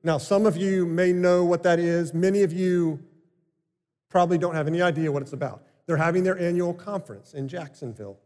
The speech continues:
at the end of June. It's a movement that centers on Jesus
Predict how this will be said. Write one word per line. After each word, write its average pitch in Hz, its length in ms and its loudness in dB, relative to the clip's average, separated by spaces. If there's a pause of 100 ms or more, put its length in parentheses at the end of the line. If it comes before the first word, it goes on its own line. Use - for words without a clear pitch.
at - 100 -20
the 147 100 -10
end 139 140 -6
of 135 120 -8
June. 139 320 -8 (640)
It's 202 160 2
a 208 60 8
movement 277 580 6
that 226 160 -2
centers 247 420 6
on 214 220 4
Jesus 160 760 0